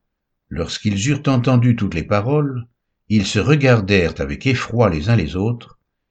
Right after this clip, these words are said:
et ils dirent à Baruch, « Nous rapporterons au roi toutes ces paroles. » Ils posèrent encore à Baruch cette question, «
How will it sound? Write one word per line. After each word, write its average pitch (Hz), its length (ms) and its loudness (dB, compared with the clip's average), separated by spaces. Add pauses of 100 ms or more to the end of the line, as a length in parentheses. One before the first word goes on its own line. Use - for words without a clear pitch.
(200)
et 101 160 4
ils 90 120 2
dirent 95 240 -2
à 92 80 2
Baruch, « 82 600 -4 (480)
Nous 85 120 -2
rapporterons 117 760 0
au 98 140 2
roi 101 200 2
toutes 123 220 -2
ces - 160 -4
paroles. » 80 480 -6 (760)
Ils - 120 -10
posèrent 101 440 0
encore 92 360 0
à 85 60 2
Baruch 90 380 -2
cette - 160 -10
question, « 120 560 -2